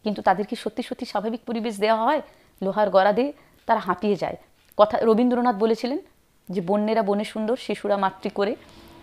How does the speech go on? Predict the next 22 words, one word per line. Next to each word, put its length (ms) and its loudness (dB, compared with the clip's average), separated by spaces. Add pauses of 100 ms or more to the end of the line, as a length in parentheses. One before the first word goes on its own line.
(200)
তাই 240 10 (480)
বনের 300 0
পশু 220 -2
যেমন 300 4
বনে 200 4
সুন্দর, 520 4 (520)
মানুষও 380 2
তেমনি 280 2
তার 220 6 (100)
স্বাভাবিক 500 -2
প্রবৃত্তি 360 0
নিয়েই 180 2
সুন্দর। 380 -4 (360)
তাকে 200 0
যদি 180 0
আমরা 140 -2
লোহার 380 2
গড়া 220 4
দিয়ে 160 -2
চিড়িয়াখানায় 600 -4
পুরে 240 0
ফেলি 300 -2